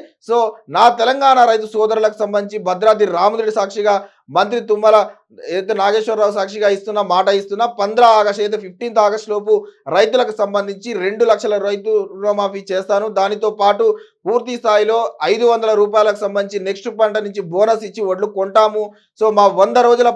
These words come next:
పాలనకు సంబంధించి పూర్తి స్థాయిలో చూడండి, అమలు చేసిన పథకాలను చూసి మమ్మల్ని గెలిపించండి అని చెప్పేసి కూడా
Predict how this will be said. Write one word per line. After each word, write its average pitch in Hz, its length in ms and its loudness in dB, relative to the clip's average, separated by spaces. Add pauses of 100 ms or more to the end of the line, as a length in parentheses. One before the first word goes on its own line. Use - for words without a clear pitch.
పాలనకు 214 340 2
సంబంధించి 202 360 -4
పూర్తి 202 240 -8
స్థాయిలో 202 320 2
చూడండి, 202 300 0 (100)
అమలు 214 240 2
చేసిన 220 220 -2 (120)
పథకాలను 208 460 -2
చూసి 202 240 -10
మమ్మల్ని 190 360 -8
గెలిపించండి 208 560 -6
అని 202 120 -8
చెప్పేసి 190 300 -10
కూడా 202 120 0